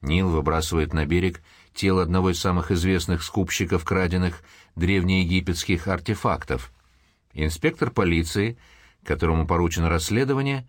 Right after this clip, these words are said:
приходит к выводу: между убийствами существует связь, однако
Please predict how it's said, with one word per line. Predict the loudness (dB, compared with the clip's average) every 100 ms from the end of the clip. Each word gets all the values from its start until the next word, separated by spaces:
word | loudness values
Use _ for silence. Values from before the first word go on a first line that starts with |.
| _ _ _ _
приходит | -2 0 0 0
к | 0
выводу: | 2 2 0 -2 -6 _ _ _
между | 0 2 2 0
убийствами | 2 2 0 -2 -2 -2 -4 -8 _ _
существует | -6 -2 0 0 0 0 0
связь, | 0 0 2 0 -6 -14 _ -12
однако | -6 -2 0 0 -2